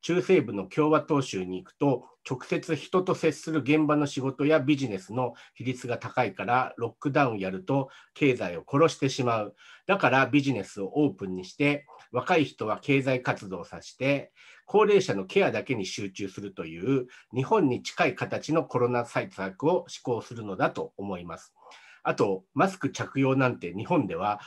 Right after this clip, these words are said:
罰則作らなくても皆当たり前にやってることなのに、アメリカは一年経っても今なおマスク着用が政治ガチバトルのネタになるというところに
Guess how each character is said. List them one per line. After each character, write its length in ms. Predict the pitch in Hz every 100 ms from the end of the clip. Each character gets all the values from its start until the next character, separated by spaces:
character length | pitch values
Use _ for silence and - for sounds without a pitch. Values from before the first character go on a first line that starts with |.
| - -
罰 240 | 113 -
則 260 | 175 151 147
作 200 | - 165
ら 100 | 156
な 120 | 139
く 100 | -
て 100 | 98
も 120 | 92
皆 360 | 90 127 147 -
当 80 | -
た 120 | 143
り 120 | 147
前 220 | 151 143
に 80 | 139
や 100 | 127
っ 80 | 123
て 80 | 123
る 120 | 117
こ 120 | 120
と 120 | 95
な 120 | 101 87
の 100 | 82
に、 280 | 101 98 - - -
ア 100 | -
メ 140 | 127 135
リ 120 | 123
カ 120 | 131
は 100 | 113
一 240 | 101 - 202
年 200 | 110 95
経 180 | 98
っ 40 | -
て 100 | 92
も 240 | 101 110 - -
今 240 | 139 127
な 180 | 110 185
お 80 | 127
マ 140 | 107
ス 80 | 143
ク 240 | - 98 92
着 260 | 104 -
用 180 | 123 117
が 120 | 110
政 360 | 120 - 156 139
治 140 | 135
ガ 140 | 135 123
チ 120 | 156
バ 140 | 160
ト 100 | 147
ル 120 | 104
の 100 | 92
ネ 160 | 90 95
タ 120 | 160
に 120 | 165
な 140 | 147 147
る 200 | 92 - _
と 100 | 117 110
い 100 | 110
う 60 |
と 100 | 104
こ 120 | 107
ろ 100 | 107
に 260 | 95 110